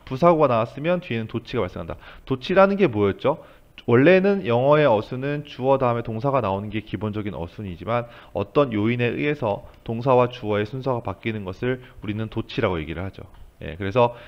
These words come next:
여기서는 얘가 동사니까 얘가 주어가 되는 거죠. 그쵸? "거기에 한 남자가 있었다." 이거죠.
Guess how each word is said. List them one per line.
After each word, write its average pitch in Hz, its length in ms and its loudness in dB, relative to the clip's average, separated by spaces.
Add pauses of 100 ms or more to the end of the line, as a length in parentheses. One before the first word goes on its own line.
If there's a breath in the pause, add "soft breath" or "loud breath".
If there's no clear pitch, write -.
(140 loud breath)
여기서는 147 560 0
얘가 135 220 6
동사니까 123 760 0 (200)
얘가 95 220 -2
주어가 85 300 -8
되는 76 200 -12
거죠. 69 220 -20 (960)
그쵸? - 260 -10 (280 loud breath)
"거기에 160 800 6
한 170 260 0
남자가 110 800 0
있었다." - 600 -8
이거죠. 85 260 -16